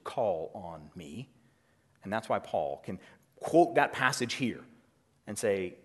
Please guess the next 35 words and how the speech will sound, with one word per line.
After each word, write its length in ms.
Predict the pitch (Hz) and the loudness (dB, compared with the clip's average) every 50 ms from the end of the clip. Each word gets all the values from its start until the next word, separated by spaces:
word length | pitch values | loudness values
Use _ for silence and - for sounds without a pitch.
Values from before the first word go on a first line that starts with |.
| - - | -14 -10
that, 80 | - 104 | -8 -6
friends, 200 | - 117 98 113 | -4 -4 -2 0
all 140 | 113 127 120 | 0 0 0
those 380 | 104 85 - - - - - - _ _ _ _ _ _ _ _ _ | -2 -4 -8 -10 -14 -14 -16 -18 _ _ _ _ _ _ _ _ _
who 80 | - | -10
by 140 | 107 95 92 | -8 -6 -6
faith 400 | 87 - - 73 - - - - - _ _ _ _ _ _ _ _ _ | -6 -6 -8 -8 -10 -14 -20 -20 -20 _ _ _ _ _ _ _ _ _
receive 440 | - 113 - - 135 127 123 120 104 | -6 -4 -4 -2 -2 -2 -2 -2 -4
the 60 | 98 | -6
promise 640 | 95 - - 95 95 92 87 - - - - - - _ _ _ _ _ _ _ _ _ _ - | -8 -6 -4 -4 -4 -4 -6 -10 -12 -12 -14 -14 -18 _ _ _ _ _ _ _ _ _ _ -18
of 60 | - | -16
Jesus, 420 | - 80 78 78 82 - - - - _ _ _ _ - - - | -14 -14 -14 -14 -16 -18 -18 -20 -20 _ _ _ _ -20 -12 -6
that 120 | - 131 | -4 0
all 280 | 131 131 135 143 143 139 | 4 6 8 8 8 6
those 360 | 123 123 123 123 113 107 101 | 6 4 4 2 0 -4 -4
who 180 | - 113 101 101 - | -6 -6 -6 -6 -6
by 140 | 92 104 101 | -6 -6 -6
faith 280 | 98 - - 113 107 - | -4 -4 -4 -4 -4 -6
turn 400 | - - - 135 127 120 110 110 | -8 -8 -6 -4 -4 -4 -4 -6
and 100 | 113 110 | -8 -10
repent 420 | 98 - - - 135 113 117 - | -12 -12 -10 -8 -8 -8 -8 -10
and 100 | - 110 | -10 -10
trust 300 | - - 127 117 - - | -8 -6 -6 -6 -6 -8
in 80 | 123 110 | -8 -6
Christ, 340 | - - 110 107 101 - - - - - - | -2 -2 -2 -2 -2 -6 -10 -16 -16 -10 -6
they 340 | 110 120 135 135 123 120 - - - | -6 -4 -4 -4 -6 -8 -10 -10 -8
are 440 | 117 117 117 113 110 107 104 107 - - - _ _ _ _ _ _ - | -4 -2 -2 0 -2 -2 -4 -8 -12 -20 -20 _ _ _ _ _ _ -14
now 300 | - 104 117 113 87 82 82 80 - - | -12 -10 -10 -10 -10 -12 -14 -18 -14 -10
new 220 | 101 101 101 95 - | -8 -8 -8 -8 -8
covenant 380 | - - 101 92 92 90 90 - - _ | -8 -8 -8 -8 -8 -10 -14 -14 -18 _
believers. 540 | - 98 - 76 69 - - - - - - - _ _ _ _ _ _ _ _ _ _ _ _ _ - | -16 -16 -14 -14 -14 -14 -12 -12 -12 -12 -12 -14 _ _ _ _ _ _ _ _ _ _ _ _ _ -8
They've 100 | - 101 | -6 -4
been 120 | 107 101 | -4 -4
made 100 | 101 101 | -4 -2
alive 640 | 98 92 98 95 92 92 85 80 - - - - | 0 0 0 0 -2 -4 -8 -12 -14 -18 -20 -20